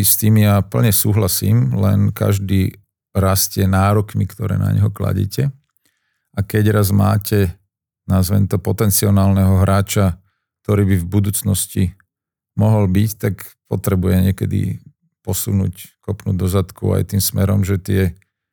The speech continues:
že tie minúty potrebuje dostať. A, a není nič nové, keď si pozriete Dončič, keď hral v Reáli, Lul po ňom jak z Japol skákal,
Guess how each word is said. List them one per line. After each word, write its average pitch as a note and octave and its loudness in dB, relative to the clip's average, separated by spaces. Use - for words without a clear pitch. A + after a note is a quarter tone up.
že - -6
tie F#2+ -2
minúty G2 2
potrebuje F#2+ 0
dostať. - -4
A, F2+ -2
a G1+ -2
není F#2+ 2
nič G2 0
nové, G#2+ 2
keď - -4
si G#2 -6
pozriete G2 0
Dončič, G2 -2
keď G2+ 0
hral F#2 0
v F#2 0
Reáli, G2+ 2
Lul G#2 2
po G2+ 0
ňom G2 0
jak F#2 -2
z G2 -2
Japol G2+ -4
skákal, B2 -4